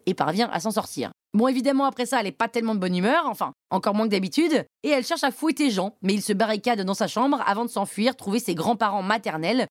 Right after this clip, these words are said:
dans l'espoir d'obtenir un soutien de leur part. Mais en fait, ils s'en foutent un peu, hein, de ces histoires, ils s'en fichent de leurs filles, de leurs petits-enfants. Alors Jean rentre au château, ramené par son père, Folcoche est folle de rage et décide de passer à la vitesse supérieure.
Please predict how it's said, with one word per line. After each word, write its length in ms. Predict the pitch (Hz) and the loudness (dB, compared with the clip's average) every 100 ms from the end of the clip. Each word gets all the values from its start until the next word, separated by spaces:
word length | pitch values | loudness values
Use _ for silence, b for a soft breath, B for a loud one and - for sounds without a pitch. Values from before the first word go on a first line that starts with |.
| _ | _
dans 100 | 196 | 0
l'espoir 340 | 214 247 269 247 | 0 2 0 0
d'obtenir 500 | 233 - 202 285 320 | 0 0 0 2 2
un 80 | 240 | 0
soutien 280 | 294 294 | -2 0
de 40 | 269 | 0
leur 140 | 247 | 0
part. 300 | 139 123 - _ | -2 -6 -8 _
Mais 100 | 175 | -2
en 60 | 175 | 0
fait, 280 | 220 214 170 | 0 -2 -2
ils 60 | |
s'en 140 | 160 165 | -4 -4
foutent 220 | - 170 | -4 -2
un 100 | 143 | 0
peu, 180 | 180 220 | 0 0
hein, 120 | 196 | 0
de 20 | |
ces 180 | 175 151 | -2 -4
histoires, 380 | 156 240 277 247 _ - | 0 0 0 -4 _ -6
ils 100 | 190 | -2
s'en 160 | 208 | 0
fichent 180 | 190 214 | 0 0
de 80 | 180 | 2
leurs 160 | 175 - | 0 2
filles, 280 | 262 294 | 2 2
de 80 | 240 | 2
leurs 120 | 185 | 0
petits-enfants. 680 | - 202 202 190 185 254 302 - _ - | -2 -4 0 0 2 0 0 -4 _ 0
Alors 260 | 220 208 | 2 2
Jean 260 | 190 247 190 | 0 -2 -2
rentre 300 | 175 208 269 | 0 0 0
au 40 | 240 | -2
château, 380 | 196 165 175 - - | -4 -4 -6 -8 -4
ramené 320 | 175 240 233 | 2 2 0
par 140 | 220 - | -4 -6
son 140 | 170 | -6
père, 300 | 156 180 233 143 - | -4 -2 -4 -8 -2
Folcoche 460 | 285 269 247 247 | 0 2 0 -2
est 60 | 160 | -4
folle 180 | - 196 | -6 0
de 60 | |
rage 340 | 170 170 277 247 | 2 2 0 0
et 80 | 240 | 0
décide 260 | 214 294 | 0 0
de 60 | 233 | 0
passer 340 | - 226 - | 2 0 0
à 40 | 269 | -2
la 80 | 190 | 0
vitesse 240 | 196 233 | -2 -4
supérieure. 360 | 202 196 139 | -2 -2 -2